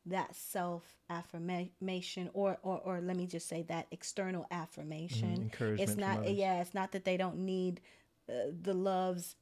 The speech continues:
Speaker 1: any less or whatever, um, but it's still a necessity that's there that at least the,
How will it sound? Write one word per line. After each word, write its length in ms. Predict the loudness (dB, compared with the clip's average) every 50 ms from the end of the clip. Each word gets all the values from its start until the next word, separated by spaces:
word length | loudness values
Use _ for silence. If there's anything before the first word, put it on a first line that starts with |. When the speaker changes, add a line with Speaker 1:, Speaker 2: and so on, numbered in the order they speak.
| _ _ 0
Speaker 1:
any 280 | 0 2 2 2 0 0
less 560 | 0 0 2 2 4 4 2 2 -2 -4 -4
or 120 | -2 -2
whatever, 720 | -2 0 0 2 2 4 4 2 2 0 -4 -8 -8 -8 -10 -12 -16 -20 -20 -20 _ _ _ _ -4
um, 540 | 0 0 2 2 2 0 0 -2 -2 -4 -6 -10 _ _ _ _ _ _ _ _ _ _ _ _ _ _ -12 -12 -4 2
but 220 | 2 2 4 2
it's 180 | 0 -2 -2 -2
still 440 | -4 -6 -2 2 4 6 6 8 6
a 100 | 6 4
necessity 840 | 2 2 0 0 2 2 2 2 2 0 -2 -2 -2 -2 -4 -6 -6 -10 _ _ _
that's 320 | -2 0 0 -2 -4 -8 -8
there 460 | -4 0 2 4 4 4 4 2 2 2
that 320 | 2 2 2 2 0 -2 -8 -16 -20 -20 -20 -12 -4 -2
at 180 | 0 0 0
least 440 | 0 0 2 2 0 -2 -4 -6 -2
the, 160 | 0 0 0